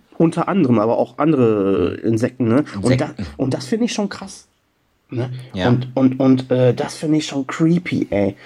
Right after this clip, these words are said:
Speaker 1: Und
Speaker 2: Ja,
Speaker 1: aber wie, aber wie
Speaker 2: voll
Speaker 1: du sagst,
Speaker 2: geil.
Speaker 1: aber wie
Speaker 2: Also
Speaker 1: du sagst, die, äh, alles fünfmal hinterdacht und, äh, du merkst auch einfach generell so diese Liebe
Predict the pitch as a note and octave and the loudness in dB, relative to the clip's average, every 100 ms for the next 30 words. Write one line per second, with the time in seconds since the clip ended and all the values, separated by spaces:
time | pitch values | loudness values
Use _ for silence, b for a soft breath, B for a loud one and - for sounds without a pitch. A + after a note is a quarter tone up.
0 | B B B B - A#2 A#2 A#2 A2+ - | B B B B -2 2 2 2 0 -6
1 | _ _ _ _ _ _ _ _ _ _ | _ _ _ _ _ _ _ _ _ _
2 | _ _ _ _ - - C3 E3 D#3 E3 | _ _ _ _ 0 2 4 4 2 2
3 | E3 F3 A2+ G2 F#2+ F2 G2 _ C#3 D3+ | 2 4 4 4 2 -2 -10 _ -2 0
4 | D#3+ E3+ D#3 E3+ - D3 - A2+ - _ | 2 2 0 -2 0 0 2 -4 -6 _
5 | D#3 F#3+ G3 - - F#3+ - F3 E3 E3+ | 0 0 0 -4 -4 -4 -2 0 2 2
6 | F3 E3+ D#3 - - - - C#4+ - - | 0 -2 -2 -4 -10 0 4 4 2 0
7 | F#2 B2 B B - C3+ - - - - | 2 0 B B 0 0 0 -2 -6 -6
8 | D3+ D#3 - C#3+ C3+ C3 D3 C3+ C3 B2+ | -8 -6 -2 0 2 0 0 0 0 2
9 | A#2+ B2 D#3+ C#3 D3 | 2 0 0 2 2